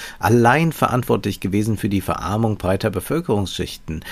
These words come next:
Dabei waren Not und Elend auf dem gesamten europäischen Kontinent Folgeerscheinungen des Ersten Weltkrieges, nur dass sie sich nicht überall in materieller Armut und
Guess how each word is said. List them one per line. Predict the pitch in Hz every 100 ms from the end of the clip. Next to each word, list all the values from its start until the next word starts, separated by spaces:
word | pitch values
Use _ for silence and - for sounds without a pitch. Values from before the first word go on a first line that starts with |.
| - -
Dabei | 104 92 98 101
waren | 95 95 104
Not | 104 117 151 135
und | 104 -
Elend | 123 135 92 101 -
auf | 104 131 165
dem | - 113
gesamten | 104 92 113 175 156
europäischen | 127 139 131 - 131 123 131
Kontinent | - 120 120 98 92
Folgeerscheinungen | 98 - 139 175 104 107 - 107 117 117 110
des | 107
Ersten | - 98 - 98
Weltkrieges, | 104 160 - 113 117 - - -
nur | - 127 175 160 -
dass | 135 127 131 -
sie | 127 120
sich | 113 117 - -
nicht | 123 120 -
überall | 127 123 101 107 120
in | 113
materieller | 98 - 104 110 101 113 -
Armut | 107 110 117 110 - -
und | 175 208 147 -